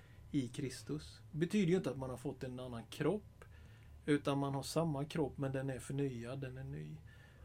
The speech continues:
Och lite grann det här, jag gillar den här frågan. Jag tycker att den här, jag tror att det är en av Equmeniakyrkans, eh, teologer, Åke Jonsson, som jag skriver. Och jag gillar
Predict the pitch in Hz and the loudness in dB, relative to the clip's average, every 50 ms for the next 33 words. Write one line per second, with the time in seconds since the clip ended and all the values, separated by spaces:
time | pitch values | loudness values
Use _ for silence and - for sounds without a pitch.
0 | - - - 156 151 151 156 180 190 175 - - 175 202 190 170 151 147 - - | -8 0 6 8 8 10 10 8 6 6 4 4 4 4 6 4 4 2 0 -4
1 | - - 151 151 156 156 147 151 156 170 214 233 190 139 123 127 185 240 247 214 | -4 2 2 4 4 6 6 8 8 8 8 8 6 6 6 6 4 4 2 0
2 | - - 190 180 165 143 127 135 135 - - 185 - 185 175 170 - - 175 170 | 2 2 2 4 4 2 0 0 -2 -2 -2 -2 0 2 0 0 2 2 2 2
3 | 160 170 160 147 143 139 143 139 139 139 151 - 190 160 156 165 160 151 147 143 | 4 4 4 4 4 4 2 2 0 0 0 2 0 2 4 6 6 6 6 4
4 | 143 143 139 - 139 147 151 151 147 139 123 - 143 127 117 107 - 131 135 143 | 2 2 2 4 6 8 8 8 6 6 2 2 0 0 0 -2 -2 -2 -2 -2
5 | 156 - - - 147 147 143 143 - 160 160 160 151 135 127 127 127 131 127 127 | -2 -4 -4 -2 0 -2 0 4 6 8 10 10 10 8 6 4 2 2 2 2
6 | 143 139 139 131 120 113 107 - 123 - 135 131 - 147 135 139 139 143 143 147 | 4 4 4 4 2 -2 -4 -6 -6 -4 -4 -2 0 0 0 2 2 4 4 6
7 | 147 151 185 226 240 214 160 139 | 6 6 4 4 4 2 2 2